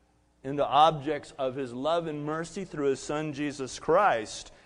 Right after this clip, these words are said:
and then we become part of his workmanship. That's the first thing you must do. If you have not yet come to that place, or if you have wandered from that place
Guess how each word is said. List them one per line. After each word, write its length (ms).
and 180
then 140
we 100
become 340
part 300
of 80
his 120
workmanship. 520
That's 200
the 100
first 320
thing 180
you 80
must 380
do. 220
If 140
you 120
have 100
not 280
yet 260
come 240
to 80
that 260
place, 480
or 200
if 220
you 100
have 220
wandered 400
from 200
that 220
place 520